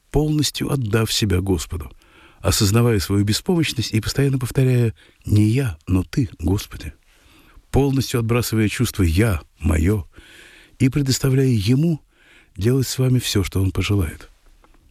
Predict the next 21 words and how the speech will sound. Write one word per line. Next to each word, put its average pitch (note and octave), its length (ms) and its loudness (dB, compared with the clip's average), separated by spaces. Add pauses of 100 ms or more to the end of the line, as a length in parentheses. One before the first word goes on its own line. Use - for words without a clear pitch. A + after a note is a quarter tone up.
(240)
Отдавать F#2+ 500 0
себя A2+ 460 0
не G2 100 2
будет A#2 240 2
совершенным, A2+ 760 2 (480)
пока F2+ 240 0
преданный G2 480 2
хочет - 360 -4
от E2+ 100 -4
Господа E2+ 400 -2
того F2 280 2
или D#2+ 200 2
иного. D#2 340 0 (680)
Истинно G2 480 0
отдать D#2 260 0
себя — D2+ 300 -10 (460)
это F#2+ 200 0
значит G#2+ 340 2
любовь G#2 300 2
к G2 60 -6
Богу A#2 320 0